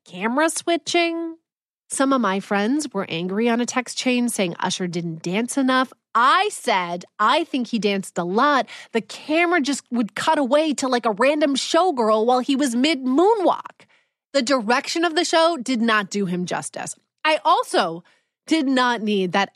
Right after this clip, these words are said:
absolute menagerie we got at the top of the performance. Like, I get it's an homage to Las Vegas, but I did not need the four hundred Cirque du Soleil performers taking me away from the task at hand, which was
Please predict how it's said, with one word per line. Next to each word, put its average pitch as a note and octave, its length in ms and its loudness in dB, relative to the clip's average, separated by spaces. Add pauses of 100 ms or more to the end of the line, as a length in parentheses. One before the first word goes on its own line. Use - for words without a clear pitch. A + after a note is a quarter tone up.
(140)
absolute G#3+ 800 0
menagerie G3+ 920 0
we G#3+ 120 -2
got F3+ 220 0
at - 80 -6
the G#3+ 100 -2
top F#3+ 240 0
of G3 80 -2
the F#3+ 80 2
performance. F#3+ 600 -2
Like, B3+ 200 2
I C#4+ 140 4
get G#3 280 0
it's G3+ 160 -2
an G3 100 0
homage F#3 340 0
to G#3 100 0
Las F3 260 -2
Vegas, F#3 360 0
but A#3+ 180 -2
I A#3+ 100 2
did A3+ 160 0
not A#3+ 260 2
need A#3+ 160 -2
the G#3+ 100 0
four G#3+ 340 -2
hundred G3+ 300 0
Cirque G3+ 200 -2
du G#3 80 0
Soleil G#3+ 340 2
performers A3+ 680 0 (280)
taking E4+ 480 0
me D4+ 160 2
away B3 280 2
from A#3+ 180 -2
the A#3 100 2
task A3 420 -2
at A3 120 -4
hand, C#4 420 0
which A3 260 -4
was A3+ 640 2